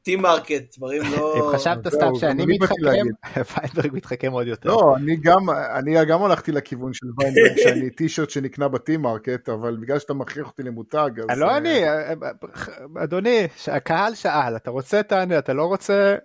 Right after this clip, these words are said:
Speaker 2: הכל חופשי פה, מדינה חופשית.
Speaker 3: אני אגיד, אה, אדידס, נאמבר וואן באירופה וקונטנדר באמריקה.
Speaker 2: או,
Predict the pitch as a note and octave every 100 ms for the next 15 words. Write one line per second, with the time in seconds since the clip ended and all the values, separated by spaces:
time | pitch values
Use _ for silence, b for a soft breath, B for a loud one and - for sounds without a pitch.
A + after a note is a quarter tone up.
0 | _ _ - - F3+ - C3+ A#2+ A2 A2+
1 | C3 - D#3 C#3+ E3 D#3 - A#2+ C3+ B2+
2 | C3 C3 C3+ A#2+ C#3+ C3 A#2 C#3+ C#3+ C3+
3 | B2 C3 C3+ C3 B2 C3 D3+ F#3 D#3 A#2+
4 | A#2+ A#2 - B2 B2 C3 B2+ A#2 A2+ A2+
5 | A2+ G#2+ G#2 - G#2 G2+ A2+ B2 B2+ A#2+
6 | A#2 A2+ G#2+ G#2 G#2 G2+ G2+ F#2+ -